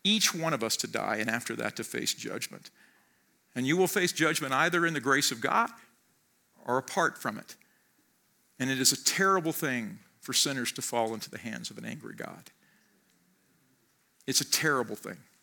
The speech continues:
And it is not the will of the Lord that any should be lost, but all would come to a saving knowledge of God. And so here on Memorial Day, I, I, I, I want us to,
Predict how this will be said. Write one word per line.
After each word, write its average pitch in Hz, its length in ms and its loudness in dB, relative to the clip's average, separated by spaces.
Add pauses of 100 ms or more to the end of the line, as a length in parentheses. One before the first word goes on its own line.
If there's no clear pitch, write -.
(1000)
And 123 100 -4
it 117 80 -2
is 120 160 -2
not 139 280 6
the 151 80 -2
will 139 180 0
of 135 120 -2
the 127 60 -2
Lord 120 300 0
that 113 180 -8
any 151 240 -2
should 113 260 2
be 120 80 -6
lost, 107 500 -2
but 120 160 -6
all 120 320 2
would 107 160 -6
come 107 280 -8
to - 140 -10
a 101 60 -8
saving - 400 -4
knowledge - 340 -8
of - 100 -10
God. - 360 -10 (1080)
And 113 80 -4
so 143 140 4
here 175 260 6
on 160 60 2
Memorial 143 400 2
Day, 117 240 2
I, 117 320 0
I, 123 80 2 (140)
I, 113 340 2 (100)
I 123 120 2
want 143 260 0
us 120 220 -2
to, 113 260 -6